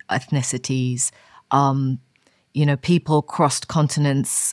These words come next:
and oceans willingly or sometimes not. And so I sort of sit here now in twenty twenty-three. Uh, I call myself a Black woman, I'm Creole, and I just don't know if,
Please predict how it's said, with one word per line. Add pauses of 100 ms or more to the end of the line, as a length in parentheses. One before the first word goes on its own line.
and
oceans
willingly
or
sometimes
not. (380)
And
so
I
sort
of
sit
here
now
in
twenty
twenty-three.
Uh, (240)
I
call
myself
a
Black
woman,
I'm
Creole, (100)
and
I
just
don't
know (600)
if,